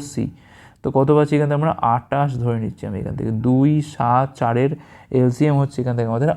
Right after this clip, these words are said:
আটাশ। তাহলে এর মানটা পাচ্ছি এখান থেকে আমরা চোদ্দ, বির মানটা পাচ্ছি এখান থেকে আমরা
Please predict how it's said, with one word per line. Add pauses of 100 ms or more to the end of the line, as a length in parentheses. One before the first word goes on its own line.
(140)
আটাশ।
তাহলে (140)
এর
মানটা
পাচ্ছি
এখান
থেকে
আমরা (160)
চোদ্দ, (680)
বির
মানটা
পাচ্ছি
এখান
থেকে
আমরা